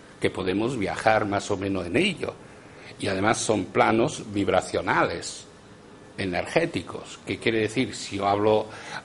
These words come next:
en plan emoción, no estoy hablando en el plano mental, de raciocinio, lógica, etcétera, etcétera. Cada uno tiene su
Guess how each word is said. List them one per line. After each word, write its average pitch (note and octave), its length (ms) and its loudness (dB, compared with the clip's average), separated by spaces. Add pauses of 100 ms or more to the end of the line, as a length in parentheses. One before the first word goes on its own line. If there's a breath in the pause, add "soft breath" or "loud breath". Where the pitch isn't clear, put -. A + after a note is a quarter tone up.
(180)
en G2 500 0
plan A2+ 240 6
emoción, A#2+ 720 4 (300)
no A2 320 0
estoy G#2+ 420 4
hablando G2+ 500 0
en G2 100 -2
el F#2 100 -4
plano F#2+ 280 0
mental, F#2 420 -2 (1900)
de F#2+ 100 -2
raciocinio, A#2 840 -2
lógica, G#2+ 580 2 (240)
etcétera, G2 520 -2
etcétera. - 600 -6
Cada F#2+ 220 -2
uno G2+ 260 -4
tiene B2 300 -4
su - 220 -12